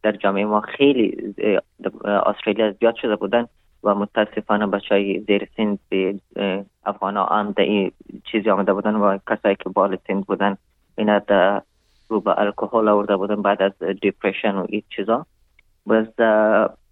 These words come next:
با یک چند تا حادثهٔ ترافیکی که شده بودن در بین کمیونیتی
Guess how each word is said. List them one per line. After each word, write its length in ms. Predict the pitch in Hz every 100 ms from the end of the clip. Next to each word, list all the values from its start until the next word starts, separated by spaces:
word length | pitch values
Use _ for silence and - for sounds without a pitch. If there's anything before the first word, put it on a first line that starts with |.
| _ -
با 380 | 107 107 110 101
یک 100 | -
چند 280 | - 117 110
تا 240 | 110 101 98
حادثهٔ 800 | - 104 - 107 - 110 117 107
ترافیکی 580 | - 104 - 110 -
که 120 | 101 101
شده 280 | - 101
بودن 300 | 98 107 101
در 80 | 98
بین 260 | 95 95 98
کمیونیتی 560 | - 98 98 98 113